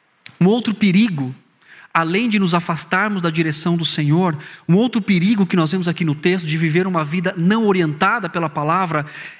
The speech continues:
é ter dificuldade de avaliar corretamente as circunstâncias.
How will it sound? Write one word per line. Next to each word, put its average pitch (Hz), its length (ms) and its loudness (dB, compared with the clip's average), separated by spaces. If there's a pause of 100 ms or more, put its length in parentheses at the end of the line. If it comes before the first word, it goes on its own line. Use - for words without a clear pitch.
(120)
é 190 160 0
ter - 480 -2
dificuldade 185 1200 -2 (220)
de 170 240 -2
avaliar 208 800 0
corretamente 196 840 -2
as 185 80 -8
circunstâncias. 156 1040 -8